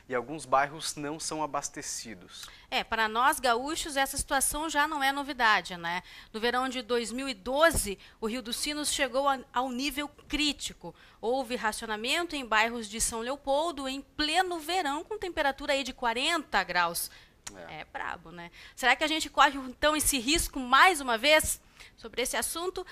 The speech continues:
Speaker 2: a gente conversa agora com o diretor da Associação Brasileira de Engenharia Sanitária e Ambiental, Sidney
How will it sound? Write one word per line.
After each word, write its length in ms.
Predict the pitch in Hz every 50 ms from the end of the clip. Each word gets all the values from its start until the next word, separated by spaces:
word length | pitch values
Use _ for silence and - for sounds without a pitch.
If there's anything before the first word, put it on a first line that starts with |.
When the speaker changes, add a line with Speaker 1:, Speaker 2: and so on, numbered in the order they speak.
| - -
Speaker 2:
a 80 | - 277
gente 200 | 277 285 285 -
conversa 400 | - 294 262 254 247 233 - 247
agora 400 | 226 220 233 254 285 311 311 320
com 180 | - - 285 277
o 60 | 269
diretor 540 | 226 269 254 247 240 - 269 269 262 269 262
da 140 | 233 240
Associação 520 | 233 - - 247 - - 233 - - 254 254
Brasileira 680 | 240 247 262 240 240 277 262 262 277 294 302 294 277
de 100 | - -
Engenharia 600 | 294 294 302 247 277 269 262 247 233 220 262 285 285
Sanitária 580 | - 269 247 240 - - 247 233 240 240 233 -
e 120 | 240 262
Ambiental, 720 | 311 330 294 285 294 262 254 226 - - 233 233 277 359 - - - - -
Sidney 500 | - - 262 208 240 247 247 247 269 -